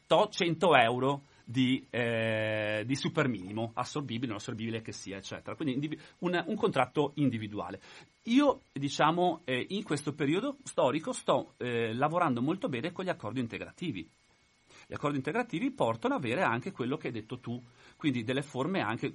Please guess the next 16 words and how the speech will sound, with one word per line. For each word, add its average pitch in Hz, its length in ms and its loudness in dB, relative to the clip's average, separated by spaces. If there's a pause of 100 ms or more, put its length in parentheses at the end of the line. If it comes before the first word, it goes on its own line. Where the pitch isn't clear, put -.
mm, 120 80 -4 (320)
per 117 100 -8
intenzione, 120 500 -4
tu 139 100 -4
hai 139 40 -2
parlato 127 260 -2
di 117 240 -6
premi 127 280 0
di 120 100 -2
risultato, 113 640 -4
di 107 120 -10
produttività. 101 760 -8 (380)
Normalmente 175 880 2
questi 147 380 -2
vengono 127 360 2
annegati 156 840 2